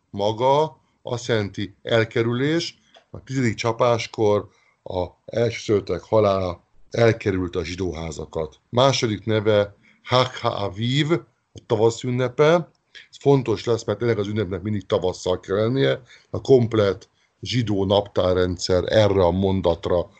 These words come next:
fog alapulni, hogy a tavasz és a kalászérés ünnepe. Hag HaHerut, a szabadság ünnepe, hiszen a zsidó nép mondja, szolgákból szabadokká váltak, egy fizikai szabadság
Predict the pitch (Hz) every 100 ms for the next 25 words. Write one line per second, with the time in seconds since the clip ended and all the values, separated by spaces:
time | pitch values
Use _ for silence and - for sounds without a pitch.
0 | _ 101 104 95 90 95 95 92 107 131
1 | 135 _ _ _ - 90 90 85 _ _
2 | - - 113 101 92 - - _ 104 -
3 | 85 87 113 107 95 - 92 90 87 104
4 | 117 131 135 156 165 139 _ _ - 131
5 | 139 135 120 107 - 123 107 104 117 165
6 | - 175 - _ 107 - 131 110 107 -
7 | 113 104 113 117 135 135 151 165 160 _
8 | 110 - 101 95 92 127 104 98 113 120
9 | 117 _ _ _ 107 113 107 92 - 135
10 | 123 107 98 92 87 87 87 85 - 104
11 | 95 92 90 - 87 95 139 143 143 131
12 | - _ - - 117 113 101 110 104 101
13 | - 107 123 151